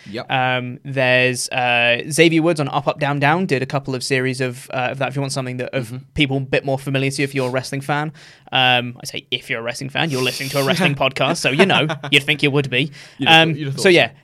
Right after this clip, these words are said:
Speaker 2: there's lots of stuff out there for you to try and, uh, try and find stuff.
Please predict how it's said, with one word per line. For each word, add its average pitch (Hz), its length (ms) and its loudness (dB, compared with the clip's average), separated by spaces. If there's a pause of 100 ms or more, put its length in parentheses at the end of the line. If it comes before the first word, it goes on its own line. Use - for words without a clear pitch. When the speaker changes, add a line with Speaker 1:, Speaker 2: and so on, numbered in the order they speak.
Speaker 2:
there's 233 160 6
lots 247 220 6
of 196 80 0
stuff 175 180 0
out 147 140 0
there 135 120 0
for 139 120 -8
you 131 80 0
to 135 100 -10
try 135 200 -2
and, 127 200 -4
uh, 123 420 -4
try 127 120 -8
and 120 100 -12
find - 180 -10
stuff. - 260 -12